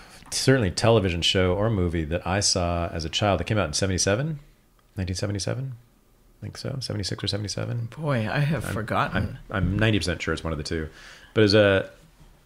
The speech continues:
Speaker 1: multi-part series on television that I think it was the most viewed T V show ever
Speaker 2: It was.
Speaker 1: at that
Speaker 2: I mean,
Speaker 1: point.
Speaker 2: it, restaurants did
Speaker 1: Everybody.
Speaker 2: not serve food. Everyone stopped to watch
Speaker 1: Yeah,
Speaker 2: it.
Speaker 1: and I was in sixth grade
Speaker 2: Uh-huh.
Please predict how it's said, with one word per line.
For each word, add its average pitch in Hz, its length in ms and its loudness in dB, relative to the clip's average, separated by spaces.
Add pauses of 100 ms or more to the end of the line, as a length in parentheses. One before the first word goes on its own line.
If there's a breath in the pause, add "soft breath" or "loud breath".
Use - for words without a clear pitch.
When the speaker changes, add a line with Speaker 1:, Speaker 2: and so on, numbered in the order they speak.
(160)
Speaker 1:
multi-part 117 560 4
series 90 400 4
on 82 100 2
television 80 640 0
that 78 280 0 (420)
I 90 40 -6
think 131 160 0
it 101 40 -2
was 78 100 -4
the 82 60 -2
most 85 240 0
viewed 80 260 -2 (120)
T - 160 -2
V 80 100 0
show 73 420 -2 (140)
ever 180 120 6
Speaker 2:
It 170 40 4
was. 170 260 4
Speaker 1:
at - 100 0
that 190 60 6
Speaker 2:
I 185 40 6
mean, 175 140 0
Speaker 1:
point. - 140 0
Speaker 2:
it, 170 220 -2
restaurants 185 800 2
did - 200 0
Speaker 1:
Everybody. 170 340 6
Speaker 2:
not - 80 -14 (300)
serve 180 360 4
food. 190 380 6
Everyone 165 540 2
stopped - 420 -2
to 156 60 -2
watch 135 300 -4
Speaker 1:
Yeah, 85 160 4
Speaker 2:
it. - 80 -4
Speaker 1:
and 92 100 0
I 104 160 6
was 107 440 2
in 85 480 -4
sixth - 760 -4
grade 135 360 -2
Speaker 2:
Uh-huh. 147 260 0